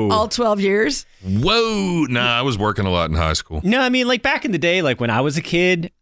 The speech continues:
Speaker 3: I, I don't remember having that same, I, you know, there's only a couple first days that I remember vividly. There was, like, the first day of elementary school. I was all, there's a picture of me. I'm all excited. I got my little jean shorts.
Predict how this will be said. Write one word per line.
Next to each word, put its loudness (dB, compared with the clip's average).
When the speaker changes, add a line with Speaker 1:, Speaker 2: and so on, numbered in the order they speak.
Speaker 3:
I, -2
I -2
don't 0
remember 2
having 0
that -2
same, 0
I, -4
you 0
know, 2
there's 0
only 0
a 0
couple -4
first -4
days 0
that 0
I 2
remember 0
vividly. -4
There -10
was, -2
like, -4
the -4
first -4
day 0
of -2
elementary 0
school. 0
I -2
was -2
all, -2
there's 0
a -4
picture -2
of -2
me. 0
I'm 0
all 2
excited. -2
I 0
got -4
my -2
little 0
jean 0
shorts. -2